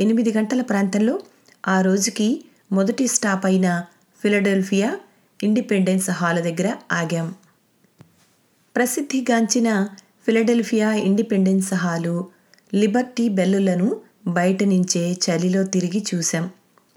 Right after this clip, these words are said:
ఫిలడెల్ఫియా ఒక మహానగరం. కానీ ఎంత మహానగరమైనా త్రోవ పొడుగునా నిర్మానుష్యంగా ఉన్న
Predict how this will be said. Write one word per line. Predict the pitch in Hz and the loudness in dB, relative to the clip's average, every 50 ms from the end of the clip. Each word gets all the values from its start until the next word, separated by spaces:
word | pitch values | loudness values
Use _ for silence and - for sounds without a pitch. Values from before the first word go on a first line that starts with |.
| _ _ _ _ _ _ _ _ _ _ _ _ _ _ _ _ _ _ _ _ | _ _ _ _ _ _ _ _ _ _ _ _ _ _ _ _ _ _ _ _
ఫిలడెల్ఫియా | - 214 220 233 240 269 254 240 - - 226 202 196 208 294 - - _ - | 0 2 2 2 2 2 0 -2 -2 -2 0 0 0 -2 -4 -6 -10 _ -6
ఒక | 214 208 - 226 | -4 -2 0 0
మహానగరం. | 202 185 175 - 208 220 214 202 185 175 180 175 175 190 190 - _ _ _ _ _ _ _ _ _ _ | 2 0 0 0 0 0 2 2 0 0 0 -2 -2 -4 -6 -10 _ _ _ _ _ _ _ _ _ _
కానీ | - 190 190 202 220 214 208 208 208 - _ _ _ _ _ - | 0 2 4 4 4 2 2 0 -4 -10 _ _ _ _ _ -4
ఎంత | 170 160 165 185 233 | -2 -2 0 0 0
మహానగరమైనా | 226 220 208 185 180 208 208 208 196 190 190 190 190 185 175 175 180 190 240 370 - - _ _ _ _ _ _ _ - | 2 2 2 2 2 2 2 2 2 2 2 2 2 2 2 0 0 0 -2 -2 -6 -10 _ _ _ _ _ _ _ -6
త్రోవ | - - 190 190 196 208 | -2 0 2 2 2 0
పొడుగునా | 202 - 190 185 190 185 190 180 170 170 175 175 180 - _ _ _ _ _ _ _ - | 0 0 0 2 2 2 2 0 0 0 -2 -4 -6 -10 _ _ _ _ _ _ _ -2
నిర్మానుష్యంగా | 208 214 202 226 247 269 285 277 277 269 269 - 262 254 247 240 240 240 | 0 2 2 2 2 2 2 2 2 0 0 0 0 2 2 4 2 2
ఉన్న | 220 214 214 202 190 190 190 | 2 2 2 2 2 2 0